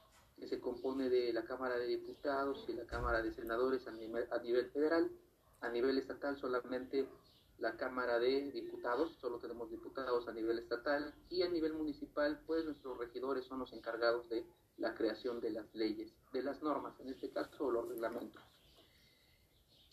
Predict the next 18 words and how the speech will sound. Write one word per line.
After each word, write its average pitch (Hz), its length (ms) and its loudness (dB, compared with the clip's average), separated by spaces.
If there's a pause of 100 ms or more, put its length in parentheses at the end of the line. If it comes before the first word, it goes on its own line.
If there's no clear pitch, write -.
(100)
Y 214 380 0
en, 156 340 4
a 147 80 2
nivel 160 220 4
federal, 180 320 2
la 165 100 0
Cámara 147 220 -6
de 143 80 -6
Diputados 165 460 -4
se 156 80 -10
compone 135 400 -6
por 113 200 -10
quinientos 127 480 -6
diputados, 175 720 0 (240)
platicamos 131 640 -8
que - 120 -20
son 127 200 -8
trescientos 127 460 -2